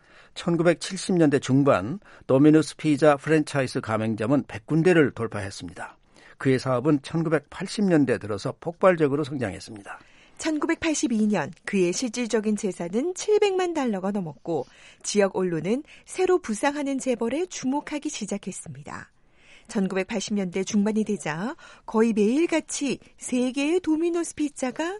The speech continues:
Speaker 2: 문을 열었습니다.
Speaker 1: 천구백팔십삼 년 톰 모나한은 미국 프로야구단 디트로이트 타이거스를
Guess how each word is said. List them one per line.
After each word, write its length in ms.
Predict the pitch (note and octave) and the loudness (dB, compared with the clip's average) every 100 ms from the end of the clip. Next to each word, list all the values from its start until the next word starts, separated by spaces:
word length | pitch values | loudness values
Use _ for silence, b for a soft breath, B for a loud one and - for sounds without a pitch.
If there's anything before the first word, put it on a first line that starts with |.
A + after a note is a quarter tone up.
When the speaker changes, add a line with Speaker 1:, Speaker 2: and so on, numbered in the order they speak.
| - | -6
Speaker 2:
문을 340 | G3+ G3 G3 D3 | 0 0 0 -6
열었습니다. 580 | F3+ B3+ - G#3+ E3 - - b b b b b | -8 -8 -8 -8 -8 -14 -16 b b b b b
Speaker 1:
천구백팔십삼 1080 | - F3+ F3+ G3 - F#3 - G3 - F3+ | 0 2 4 4 2 -2 -4 -8 -4 0
년 320 | F#3 G3 F3 - | 6 6 6 4
톰 240 | - E3+ | 4 6
모나한은 560 | D#3 C3 C3+ B2 B2 D#2 - b | 8 6 6 4 2 0 -12 b
미국 380 | b B2+ C#3+ D#3 | b 2 4 2
프로야구단 920 | - F#3 F#3 D3+ C3+ C3 C3+ F#2+ A#2 C3 b | -2 2 6 6 6 4 4 4 0 -6 b
디트로이트 580 | - A#2+ D3+ D3+ C3 D3+ | -6 -2 4 4 4 0
타이거스를 760 | C#3 D#3 C#3 C3 A2+ E3 D#3 - | -2 -2 0 2 0 2 0 -2